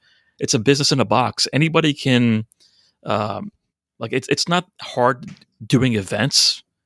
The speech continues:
It's hard building a business that has a thousand leads a month, um, that, that has a brand name built and has all these reviews. I think that is where the real value is,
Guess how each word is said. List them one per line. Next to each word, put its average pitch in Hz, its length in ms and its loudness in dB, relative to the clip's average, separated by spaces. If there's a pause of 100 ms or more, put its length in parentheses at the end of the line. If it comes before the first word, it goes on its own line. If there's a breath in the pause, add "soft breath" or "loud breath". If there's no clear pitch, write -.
(200)
It's 127 160 -2
hard 151 240 0
building 123 280 2
a 104 60 2
business 107 380 2
that 101 120 -6
has 107 380 0 (260 loud breath)
a - 60 -10
thousand 110 480 -2
leads 117 220 0
a 104 40 0
month, 104 460 -2 (440)
um, - 400 -8
that, 101 220 -2 (140)
that 107 140 2
has 113 140 0
a 110 60 2
brand 104 300 0
name 104 200 0
built 101 240 0
and 107 100 0
has 104 160 2
all 101 100 4
these - 140 -2
reviews. 113 320 0
I 104 60 0
think 120 180 -2
that 120 220 2
is 113 120 -4
where 110 160 2
the 107 100 0
real 131 240 2
value 110 400 -2
is, 107 240 -2